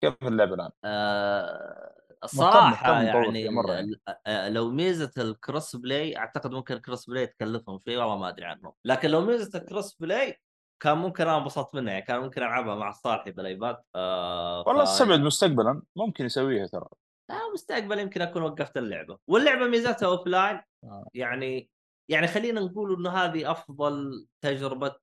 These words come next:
Speaker 2: المزرعة السعيدة إلى الآن، يعني إلى الآن م-، المزرعة السعيدة أفضل تجربة. ويعني هذا هو. <clears throat> آه، أسامة يقول: "صدقني الأشياء اللي جالس تشوفها كانت موجودة من البداية."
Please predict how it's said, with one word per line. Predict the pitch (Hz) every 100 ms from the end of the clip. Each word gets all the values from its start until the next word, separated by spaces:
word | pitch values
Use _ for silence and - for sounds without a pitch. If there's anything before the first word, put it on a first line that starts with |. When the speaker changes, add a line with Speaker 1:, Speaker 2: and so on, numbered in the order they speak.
| -
Speaker 2:
المزرعة | 110 120 113 98
السعيدة | 98 - 82 73 - _
إلى | 131 127
الآن، | 113 104 87 -
يعني | - _ -
إلى | 117 113
الآن | 101 101 90
م-، |
المزرعة | 107 90 107 120 120 110
السعيدة | 110 131 160 123
أفضل | - 92
تجربة. | - 87 87 127 - -
ويعني | - 190 453 - - - - - - - - - 190 175 - -
هذا | 151 139
هو. | 98 62 - _ _ _
<clears throat> | 196 170 - _
آه، | 147 156 156 156 151 156 156 156 156 160 156 151 - -
أسامة | 143 175 240 269
يقول: | 247 208 190
"صدقني | 170 202
الأشياء | 190 170 185
اللي | 151
جالس | 147 -
تشوفها | 175 160 156
كانت | 143 139 135
موجودة | 135 131 113
من | 107
البداية." | 107 110 107 131